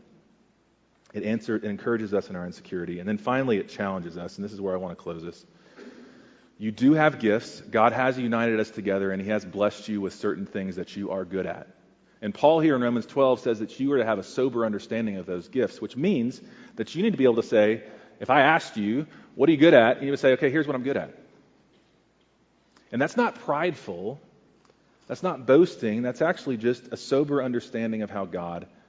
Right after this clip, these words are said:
has designed you. In God's economy, your gifts don't make you better than your brother and your sister. Your gifts create an obligation to your brother and sister. As you understand that you are good at something and that God has blessed you with that gift,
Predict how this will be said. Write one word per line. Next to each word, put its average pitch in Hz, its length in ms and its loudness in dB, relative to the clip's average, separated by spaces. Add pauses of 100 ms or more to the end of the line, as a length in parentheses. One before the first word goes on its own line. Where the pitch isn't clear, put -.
has 80 400 -12 (120)
designed 98 480 -6
you. 82 260 -10 (760)
In 104 140 -8
God's 139 360 4
economy, 120 680 -2
your 120 240 -2
gifts 123 540 0
don't 120 380 -6
make 123 260 -6
you 120 80 -6
better 110 280 2
than 104 160 -4
your 101 100 -4
brother 98 500 -2
and 95 140 -10
your 87 100 -12
sister. 92 580 -10 (300)
Your 101 180 -6
gifts 117 600 0
create 107 260 -4
an 101 80 -6
obligation 101 840 -4
to - 120 -14
your 98 100 -6
brother 87 320 -12
and 87 100 -16
sister. - 380 -10 (1200)
As 104 160 -8
you 147 140 4
understand 156 680 2
that 123 60 -4
you 135 160 4
are 120 80 6
good 123 260 4
at 131 140 2
something 123 440 -6
and 113 100 -2
that 104 40 -6
God 113 200 2
has 101 100 -2
blessed 104 460 0
you 120 100 -2
with 110 140 -2
that 98 320 -2
gift, 113 420 0